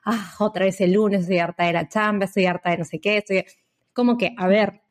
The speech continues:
nadie va a venir a tocarte la puerta y cambiarte la vida, ¿no? Nadie va a venir a solucionarte los problemas, nadie va a venir a empujarte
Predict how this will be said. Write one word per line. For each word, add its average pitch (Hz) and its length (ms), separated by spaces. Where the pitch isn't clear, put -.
nadie 247 760
va 196 60
a 190 40
venir 208 440
a 185 60
tocarte 190 360
la 190 120
puerta 170 240
y 196 40
cambiarte 175 500
la 190 160
vida, 190 360
¿no? 180 200
Nadie 247 500
va 240 60
a 233 40
venir 226 220
a 220 60
solucionarte 190 520
los 190 120
problemas, 165 500
nadie 226 520
va 226 60
a 226 40
venir 220 220
a 226 60
empujarte 233 680